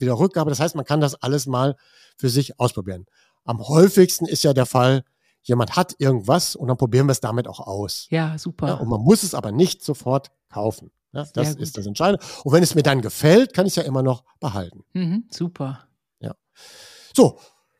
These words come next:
Speaker 1: folgt uns natürlich, das noch zum Schluss wollte ich sagen, folgt uns unbedingt hier in dem Kanal, abonniert das und schreibt uns bitte Rezensionen.
Speaker 2: Unbedingt,
Speaker 1: Ja.
Speaker 2: ja.
Speaker 1: Unbedingt, ja. Oder schreibt uns auch gerne Fragen oder Mails oder Bitten oder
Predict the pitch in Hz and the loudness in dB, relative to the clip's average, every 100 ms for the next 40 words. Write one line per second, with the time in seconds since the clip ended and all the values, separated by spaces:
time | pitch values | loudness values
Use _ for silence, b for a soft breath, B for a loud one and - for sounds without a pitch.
0 | _ _ 160 185 190 226 220 196 190 220 | _ _ 4 4 6 2 4 4 6 6
1 | 220 151 - - - _ _ _ _ 127 | 4 0 -4 -8 -16 _ _ _ _ -12
2 | - 120 - 170 139 127 110 131 165 151 | -8 -4 -2 0 2 2 2 2 2 -2
3 | - 156 165 131 - 139 127 123 120 123 | 2 2 2 -4 -2 0 2 0 0 -2
4 | 110 98 b - 113 107 110 101 98 151 | -2 -4 b -8 -6 -4 -4 -4 -2 -4
5 | 285 - _ _ 123 120 117 131 165 202 | -4 -12 _ _ -6 -4 0 0 2 2
6 | 208 - - 143 - 117 131 - 143 135 | 0 -2 -2 -2 -2 0 -2 0 -2 -2
7 | - _ 156 147 127 107 120 113 95 92 | -6 _ -4 2 0 0 -4 -6 -6 -2
8 | 104 110 160 226 240 180 175 143 127 127 | 0 2 0 0 -4 -2 -2 -4 -6 -6
9 | 170 143 - _ _ 147 165 127 175 208 | -8 -14 -20 _ _ 2 4 4 2 0
10 | 113 170 185 B B - 185 165 - 147 | -2 -2 -2 B B 4 6 6 2 2
11 | 156 - 127 131 - 120 113 - - 120 | 2 0 -8 -8 -6 -6 -6 -10 -8 -4
12 | 151 185 151 110 117 147 180 180 - 123 | -2 0 -2 -2 2 4 4 2 -2 0
13 | 110 165 165 160 156 156 131 139 | 2 2 2 2 2 2 0 0